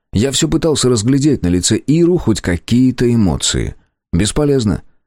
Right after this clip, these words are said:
У него не кожа, а металл, в котором явно не было мимических псевдомышц.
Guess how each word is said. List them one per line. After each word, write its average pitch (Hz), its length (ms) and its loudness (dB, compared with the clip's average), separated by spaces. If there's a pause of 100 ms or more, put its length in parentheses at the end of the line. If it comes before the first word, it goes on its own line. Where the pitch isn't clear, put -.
(120)
У 104 100 0
него 151 200 2
не 180 100 2
кожа, 156 380 0
а 143 60 2
металл, 131 640 -2
в - 100 -12
котором 107 300 0
явно 135 380 0
не 107 220 0
было 110 380 0
мимических 107 840 0
псевдомышц. 78 840 -2